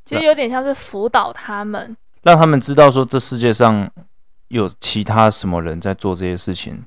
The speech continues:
Speaker 2: 然后程度是做怎么样，你们有哪些选择，
Speaker 1: 嗯。
Speaker 2: 这是一个。然后很，很多，这，这个很难讲得完。再来就是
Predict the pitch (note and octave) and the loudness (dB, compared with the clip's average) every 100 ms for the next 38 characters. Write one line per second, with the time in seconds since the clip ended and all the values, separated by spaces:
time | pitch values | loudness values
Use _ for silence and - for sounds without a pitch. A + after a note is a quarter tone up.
0 | - - - F#2+ F2+ - - F2 F2 F#2+ | -20 -16 -8 -6 -6 -8 -10 -8 -6 -8
1 | F2 F#2 G2 E2+ - - F2 F2 F#2+ F2 | -8 -10 -8 -8 -10 -12 -12 -10 -8 -6
2 | F2+ F#2 F#2 F2+ F2+ F2+ - - - - | -4 -2 -4 -6 -8 -8 -10 -16 -16 -16
3 | - - - C4 B3+ - A2 G#2+ - - | -18 -20 -14 -12 -8 -8 -8 -10 -12 -14
4 | - - G2+ G#2 - - - - B2+ C3 | -16 -6 -4 -4 -8 -14 -14 -12 -4 -2
5 | A#2+ E3 E3+ C#3 - - - - - F3+ | 2 4 4 2 -6 -16 -14 -14 -2 0
6 | C#3+ B2+ A#2 A2+ - - A2 G#2 B2 G#2 | 4 4 4 0 -4 -8 -2 0 2 0
7 | E2 C#2 - - - - - F3 D3 C3 | -2 -6 -8 -20 -20 -20 0 4 6 4
8 | C#3+ C#3+ C3 E2+ | 0 2 0 -2